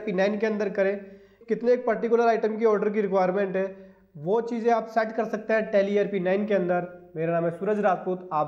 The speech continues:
देख रहे हैं आरटीएस Professional Study। So let's start। Reorder level in Tally E R P nine। Reorder level is the level that on reaching a stock item order has to be placed।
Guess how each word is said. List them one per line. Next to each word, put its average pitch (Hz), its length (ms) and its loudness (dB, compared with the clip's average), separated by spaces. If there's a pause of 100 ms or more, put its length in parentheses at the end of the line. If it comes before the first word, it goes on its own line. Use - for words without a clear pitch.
देख 165 140 -4
रहे 170 100 0
हैं 160 60 2
आरटीएस 165 360 -2
Professional 151 440 -8
Study। 139 380 -12 (540)
So 160 80 -4
let's 160 220 -6
start। 127 340 -6 (840)
Reorder 214 500 0
level 196 340 2
in 190 220 -4
Tally 170 280 0
E 165 40 2
R 147 160 0
P 135 140 -8
nine। 107 120 -12 (500)
Reorder 233 460 -2
level 202 420 0
is 160 200 -6
the 180 100 4
level 185 400 2 (540)
that 175 320 -2
on 196 220 2
reaching 190 480 -2
a 180 120 0
stock 233 520 -2
item 196 520 -2
order 180 460 2
has 165 240 -4
to 170 160 -6
be 185 160 -6
placed। 127 340 -10